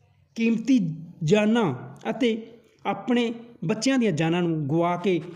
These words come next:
ਮੁੱਲ, ਮੁੱਲ ਤਾਰਨਾ ਪਵੇ। ਇਹ ਪੰਜਾਬ ਦੀ ਸਰਕਾਰ ਨੂੰ, ਸੁੱਤੀ ਹੋਈ ਸਰਕਾਰ ਨੂੰ ਜਾਗਣਾ ਚਾਹੀਦਾ ਹੈ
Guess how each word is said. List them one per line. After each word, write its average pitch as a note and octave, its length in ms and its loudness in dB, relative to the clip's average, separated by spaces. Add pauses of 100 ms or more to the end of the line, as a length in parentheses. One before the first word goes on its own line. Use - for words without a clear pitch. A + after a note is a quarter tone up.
(100)
ਮੁੱਲ, A3+ 440 2
ਮੁੱਲ F#3 360 4
ਤਾਰਨਾ F3+ 380 0
ਪਵੇ। E3 340 0 (400)
ਇਹ A#3 480 0
ਪੰਜਾਬ E3 440 0
ਦੀ E3 100 -2
ਸਰਕਾਰ D#3+ 440 -2
ਨੂੰ, D#3 300 2
ਸੁੱਤੀ A3 360 0
ਹੋਈ A#3+ 120 4
ਸਰਕਾਰ D3 420 -2
ਨੂੰ C3+ 140 -2
ਜਾਗਣਾ C#3 320 0
ਚਾਹੀਦਾ G3 320 0
ਹੈ F3+ 180 -4